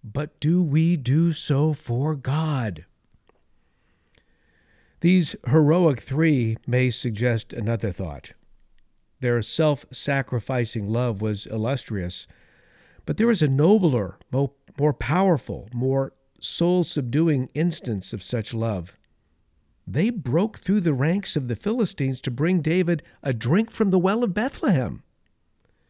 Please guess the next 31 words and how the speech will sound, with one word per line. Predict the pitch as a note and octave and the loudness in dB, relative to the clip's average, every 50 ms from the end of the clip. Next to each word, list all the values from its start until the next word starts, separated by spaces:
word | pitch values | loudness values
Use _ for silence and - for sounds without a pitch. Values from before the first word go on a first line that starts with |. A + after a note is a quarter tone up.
| _ _ _ _ _ _ _ _ _ _ _ _ _ _ _ | _ _ _ _ _ _ _ _ _ _ _ _ _ _ _
If | D3+ C#3+ A2+ C3 | -2 -2 -2 0
we | C#3+ D3 G#3+ B3 B3+ | 4 6 6 6 6
would | A#3 A#3+ A3 - | 6 4 2 2
see | - - - G#3 G3 F#3+ | 0 -2 -2 0 2 2
the | D#3+ D3+ B2+ | 2 2 0
highest | G#2+ - - E3+ F#3 G3+ G#3+ G#3 G#3 G3 - - | 0 -2 -2 -2 0 2 4 2 2 0 0 -2
example | E3 D3+ C3 B2 C#3+ D#3 D3+ D#3 D#3 - - G2+ - | -2 -2 -2 -2 0 0 2 0 0 -2 -6 -8 -6
of | - A2 G#2 | -8 -10 -10
self-sacrificing | - - - - D3 D3 D#3+ E3+ - - - _ - - - - D3+ D#3 D3+ - D3 B2 - - C3+ C3+ C3 B2 - C3 A2+ G#2+ | -8 -12 -6 -4 -2 0 0 -2 -2 -6 -16 _ -16 -8 -6 -4 -4 -4 -4 -4 -6 -6 -4 -4 -2 -2 -4 -4 -4 -6 -4 -2
love, | A#2+ B2 A#2+ A#2+ A2 G2+ G2+ - _ _ _ _ _ _ _ _ _ _ _ _ _ _ _ _ _ | -2 0 0 -2 -2 -4 -6 -10 _ _ _ _ _ _ _ _ _ _ _ _ _ _ _ _ _
we | - D3 G3+ G#3+ | 0 2 4 6
must | G#3 F3+ D3+ - | 4 4 4 2
turn | - - E3+ F3 E3+ C#3 | 0 0 2 2 4 2
to | C#3 A#2+ | 2 2
look | C3 E3 E3+ C#3+ - - - - _ _ _ _ _ _ | 4 4 4 4 2 -2 -12 -20 _ _ _ _ _ _
not | - C3+ E3 G3 G#3+ | -2 0 2 2 2
in | A3 E3+ | 4 2
the | E3 D3+ - | 2 0 0
instances | D#3 E3+ F3 E3 - - D#3+ D3+ B2+ - - C3 A#2+ A2+ A2 | 2 2 2 0 -2 -2 0 0 0 -2 -4 -6 -6 -4 -2
of | C3 C3 B2+ | -2 0 0
it | C3 B2+ - | -2 -4 -2
that | - A2 G#2 - | -4 -6 -4 -6
shine | - - D3+ D3 D3 D3 D3 D3+ D3 C#3+ C#3 | -4 -2 0 0 2 2 2 2 0 0 -2
through | B2 - - B2 A#2+ A#2 | -4 -6 -4 -2 -2 -2
the | G#2 A#2+ - - | -2 -4 -4 -2
ages | C3 C3+ C#3+ C#3 A#2+ A#2+ C3+ C3 C3+ C3 A#2+ - - B2 | 0 0 0 0 -2 -2 -2 -2 -2 -2 -4 -4 -4 -4
on | A#2+ A#2+ A#2+ A#2+ B2+ - | -2 -2 -2 -2 -4 -4
a | - A#2 | -6 -8
page | - - C#3+ D3 C3+ A2 A#2+ | -4 -2 0 0 0 0 -2
of | A2+ - | -2 0
history, | D3+ F3 - - - A#2+ G#2 G2+ G#2+ A2 | 0 0 0 -2 -6 -6 -6 -6 -6 -8